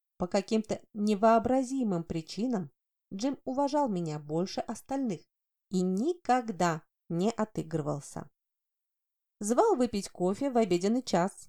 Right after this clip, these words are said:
хлопал по плечу после удачной рекламной кампании и всегда справлялся о здоровье мамы.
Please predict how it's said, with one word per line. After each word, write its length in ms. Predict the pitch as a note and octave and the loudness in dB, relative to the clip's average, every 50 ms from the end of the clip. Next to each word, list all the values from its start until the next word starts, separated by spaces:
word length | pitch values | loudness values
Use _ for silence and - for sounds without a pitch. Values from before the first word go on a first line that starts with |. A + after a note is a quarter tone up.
| - _ | -20 _
хлопал 420 | - - F3 F#3+ G3 - G#3+ G#3+ | -4 0 0 2 2 2 2 0
по 160 | - A3 G#3 | 2 0 -2
плечу 340 | - G3+ G3 F#3+ - - C#4 | -2 -2 -4 -4 -2 -4 -4
после 320 | - - G3+ G3+ - G#3 G3 | -2 -2 -4 -2 -2 -4 -6
удачной 480 | F#3+ F3+ F#3 F#3 G3 - - A3 G#3 | -4 0 0 -2 -2 -2 -4 -4 -4
рекламной 440 | G3 G3+ - - F3+ E3+ E3+ E3 D#3 | -4 -4 -4 -4 -4 -2 -2 -4 -6
кампании 800 | - - E3+ E3 D#3 - - D3+ D#3 D#3 D#3+ F3+ G#3+ B3 C4 - _ _ _ _ _ _ _ | -6 -8 -8 -8 -8 -8 -8 -6 -6 -6 -6 -6 -6 -6 -8 -10 _ _ _ _ _ _ _
и 180 | - B3+ A#3 G#3+ | -8 -6 -6 -6
всегда 840 | - - - - E3 - F3+ D#3+ D#3+ E3+ E3+ A3 C4+ C4 G3 D#3 _ _ _ | -6 -8 -8 -8 -8 -8 -10 -8 -4 -2 -2 -2 -2 -6 -10 -12 _ _ _
справлялся 800 | - - - - G3 F#3+ D#3 D#3 E3 F3 F#3+ B3 A#3+ - - | -18 -8 -4 -2 0 0 0 0 0 0 0 0 0 -2 -4
о 160 | - - F#3+ | -2 -2 -4
здоровье 480 | E3 D#3+ E3 D#3+ - D#3 D3+ E3 F3 F3 | -2 -2 -2 -2 -2 -4 -4 -4 -4 -2
мамы. 340 | E3+ D#3+ D3+ D3 D3 C#3+ | -2 -4 -4 -6 -10 -12